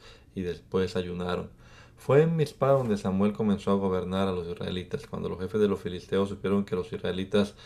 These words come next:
se habían reunido en ese lugar, decidieron ir y atacarlos. Al saberlo, los israelitas se llenaron de miedo. Y dijeron a Samuel, "No dejes de orar a nuestro Dios, ruégale que nos libre del poder de los filisteos."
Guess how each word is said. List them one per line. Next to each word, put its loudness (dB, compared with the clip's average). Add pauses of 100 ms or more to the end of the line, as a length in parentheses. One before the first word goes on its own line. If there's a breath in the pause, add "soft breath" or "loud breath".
(160 loud breath)
se -6
habían 2
reunido 4
en 0
ese -4
lugar, 2
decidieron 2
ir 2
y 4
atacarlos. 0 (480 loud breath)
Al 2
saberlo, 6
los 4
israelitas -2
se 2
llenaron -2
de -4
miedo. 0 (640 loud breath)
Y -2
dijeron 4
a 2
Samuel, 4
"No 4
dejes 2
de 4
orar 6
a 2
nuestro 2
Dios, 4
ruégale 2
que 0
nos 0
libre 0
del 2
poder 0
de 0
los -6
filisteos." -8